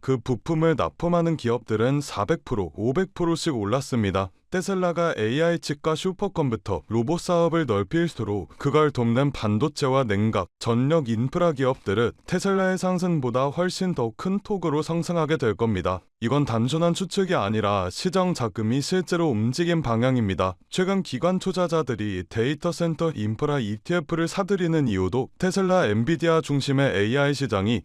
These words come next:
결국 인프라 전쟁으로 갈 것으로 보고 있기 때문이죠. 이런 흐름에서 우리가 해야 할 일은 단순합니다. 테슬라나 엔비디아와 같은 대형주들에 안정적으로 투자를 하되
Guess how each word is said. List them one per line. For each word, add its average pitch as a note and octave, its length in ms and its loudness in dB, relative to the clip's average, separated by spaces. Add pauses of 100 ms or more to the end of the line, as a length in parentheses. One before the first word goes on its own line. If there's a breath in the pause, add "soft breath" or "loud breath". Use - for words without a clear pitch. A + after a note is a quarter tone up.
결국 A#2 380 -2
인프라 E3 420 0
전쟁으로 C#3+ 560 0
갈 G2+ 240 -2
것으로 D#3+ 400 -2
보고 A#2+ 300 -4
있기 C3+ 160 -4
때문이죠. G#2+ 640 0 (140)
이런 C#3+ 300 0
흐름에서 E3 600 -2
우리가 C#3 440 0
해야 F#3 360 0
할 E3+ 180 0
일은 C3+ 240 0
단순합니다. A2 840 -2 (180)
테슬라나 F#3 600 0
엔비디아와 D#3 720 0
같은 D3 360 -2
대형주들에 B2+ 640 0
안정적으로 C3 760 0
투자를 E3 480 0
하되 A#2 300 -2